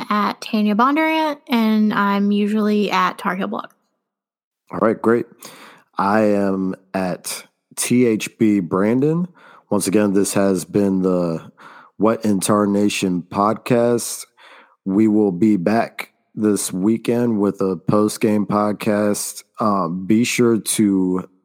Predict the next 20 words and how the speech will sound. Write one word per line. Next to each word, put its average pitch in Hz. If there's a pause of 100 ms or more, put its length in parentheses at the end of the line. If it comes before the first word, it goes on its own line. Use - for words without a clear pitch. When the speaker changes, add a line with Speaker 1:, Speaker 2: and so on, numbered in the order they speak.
Speaker 2:
leave 104
a 92
five-star 104
review 110 (600)
and 95 (100)
also 98
leave 95
a 92
comment 110
so 98
that 87 (120)
our 90
other 92 (420)
host, 95
Chad 82
Floyd, 123
can 95
read 92
your 90 (580)
comment 123